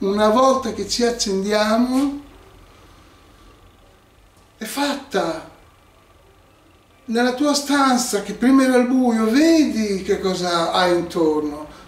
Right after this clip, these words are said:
Ti consideravi un miserabile, ma quella terra che toccavi nel buio era oro.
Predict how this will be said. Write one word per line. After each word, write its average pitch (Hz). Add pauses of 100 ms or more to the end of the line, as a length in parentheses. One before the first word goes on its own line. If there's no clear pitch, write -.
Ti 220
consideravi 262
un 247
miserabile, 233 (340)
ma 190
quella 226
terra 254
che 226
toccavi 233
nel 240
buio 226
era 233
oro. 247